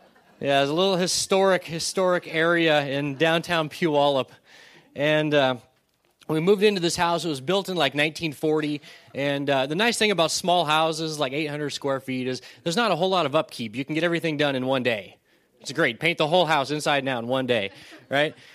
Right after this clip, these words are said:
And, and we had the, these neighbors, and the oldest house in the neighborhood was right beside our house. It was built in, uh, eighteen ninety, and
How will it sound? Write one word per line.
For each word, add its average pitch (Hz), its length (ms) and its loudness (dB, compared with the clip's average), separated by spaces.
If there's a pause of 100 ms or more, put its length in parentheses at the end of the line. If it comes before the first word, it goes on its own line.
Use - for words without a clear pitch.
And, 175 240 0
and 180 260 0
we 185 140 0
had 208 220 0
the, 190 160 -2
these 165 200 -4
neighbors, 170 320 0
and 165 80 -4
the 160 100 -4
oldest 233 360 0
house 202 420 -2
in 175 180 -6
the 160 60 -4
neighborhood 147 680 -4 (360)
was 147 520 -6
right 170 260 2
beside 165 380 -2
our 151 160 -2
house. 117 260 -6
It 135 80 -10
was 127 140 -10
built 165 280 -4
in, 147 280 -6
uh, 120 120 -4
eighteen 165 540 -8
ninety, 139 460 -8 (880)
and 143 500 -4